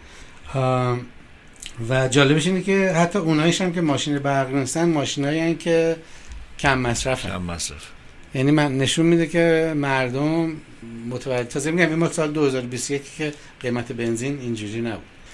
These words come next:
Speaker 1: حالا این آیا منفعت داره برای اجتماع یا نه؟ من خودم معتقدم که داره.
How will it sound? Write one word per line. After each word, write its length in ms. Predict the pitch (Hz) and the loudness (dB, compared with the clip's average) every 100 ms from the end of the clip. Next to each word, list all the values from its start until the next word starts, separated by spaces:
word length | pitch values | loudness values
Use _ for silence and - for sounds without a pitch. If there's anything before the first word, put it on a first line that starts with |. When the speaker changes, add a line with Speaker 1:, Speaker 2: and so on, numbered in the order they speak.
| - - | -20 -8
Speaker 1:
حالا 340 | 156 190 170 - - - - - - - - - - | 0 2 0 -4 -18 -20 -18 -18 -18 -18 -16 -14 -4
این 360 | 175 202 208 208 | 2 2 2 -4
آیا 220 | 151 180 | 2 2
منفعت 560 | 190 170 147 147 151 180 | 4 4 2 2 2 2
داره 200 | 180 180 | 0 0
برای 340 | 175 170 170 | 2 4 4
اجتماع 440 | 156 - 156 156 151 | 2 -2 -2 0 0
یا 140 | 131 | 0
نه؟ 160 | 117 104 - - | 0 -2 -4 -4
من 300 | 120 127 175 | -2 0 0
خودم 340 | 180 185 175 175 | -2 -2 0 2
معتقدم 580 | 165 151 139 143 147 143 | 2 0 -2 0 0 -2
که 140 | 147 | -4
داره. 420 | 123 117 107 92 | 0 0 0 -2